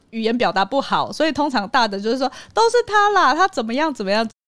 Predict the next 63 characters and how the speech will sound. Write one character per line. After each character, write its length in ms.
我 100
这 160
时 80
候 80
就 100
会 80
问 200
小 180
的 100
说， 240
是 200
这 120
样 200
吗？ 520
还 140
是 240
怎 100
么 140
怎 100
么？ 120
就 100
是 80
你 100
需 180
要 120
花 220
多 260
一 60
点 180
时 180
间 200
去 100
听 180
听 160
他 140
们 160
两 200
个 120
不 180
同 240
的 120
观 320
点， 280
在 160
他 140
们 140
的 180
角 260
度 220
里 100
面， 200
他 120
们 80
的 120
真 260
实 240
是 160
什 240
么， 180
你 180
才 220
不 260
会 320